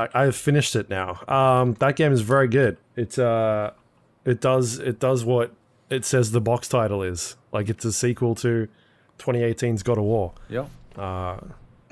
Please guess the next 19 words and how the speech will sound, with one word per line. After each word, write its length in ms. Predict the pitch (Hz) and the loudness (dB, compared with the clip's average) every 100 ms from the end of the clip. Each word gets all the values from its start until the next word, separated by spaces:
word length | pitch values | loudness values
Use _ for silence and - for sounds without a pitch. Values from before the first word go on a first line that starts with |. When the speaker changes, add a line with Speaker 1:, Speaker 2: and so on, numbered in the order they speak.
| - - - | -18 -16 -8
Speaker 1:
and 100 | 113 | -4
I 80 | 104 | -2
guess 260 | 117 - | -2 -2
the, 400 | 117 110 107 101 - _ _ _ _ - | -4 -2 -2 -4 -10 _ _ _ _ -6
the 100 | 113 | -6
thrilling 600 | - 123 120 120 110 107 | -2 0 2 2 0 -4
epic 300 | 107 117 - | -4 -4 -4
conclusion 560 | 113 101 117 107 110 104 | -8 -4 -2 0 -2 -2
to 120 | 107 | -4
the, 380 | 104 104 104 101 | -2 -2 -2 -2
uh, 380 | 98 98 95 95 - - - - - - | 0 0 -2 -6 -16 -20 -20 -20 -20 -12
the 100 | 113 | -8
Norse 580 | 107 107 113 - - - - - | -4 -4 -4 -6 -12 -14 -20 -18
saga, 560 | - - 104 110 90 90 - - | -12 -6 -2 -2 -4 -10 -14 -14
as 140 | 92 | -12
they're 100 | 95 | -12
calling 340 | - 92 87 90 | -12 -12 -12 -16
it. 800 | - - - - - - - 104 | -18 -20 -20 -20 -20 -20 -14 -10
Um, 460 | 101 98 98 101 | -6 -6 -6 -8